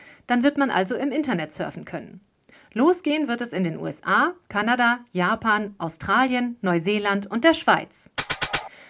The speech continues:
Ein Gamechanger, der den Wettbewerb ankurbeln wird.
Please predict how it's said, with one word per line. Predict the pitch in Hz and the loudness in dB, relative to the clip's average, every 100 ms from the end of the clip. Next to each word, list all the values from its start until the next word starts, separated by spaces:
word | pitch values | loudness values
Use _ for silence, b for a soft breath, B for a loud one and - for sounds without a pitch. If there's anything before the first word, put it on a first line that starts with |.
| B B | B B
Ein | 202 208 196 | 0 2 2
Gamechanger, | 220 302 349 - 285 277 247 240 | 4 2 2 2 2 4 2 2
der | 185 | 2
den | 180 226 190 | 2 2 2
Wettbewerb | 190 - 170 170 160 | -2 -2 -2 -2 -2
ankurbeln | 175 170 185 170 170 165 | -4 -4 -2 -2 -2 -4
wird. | 165 - - | -4 -6 -8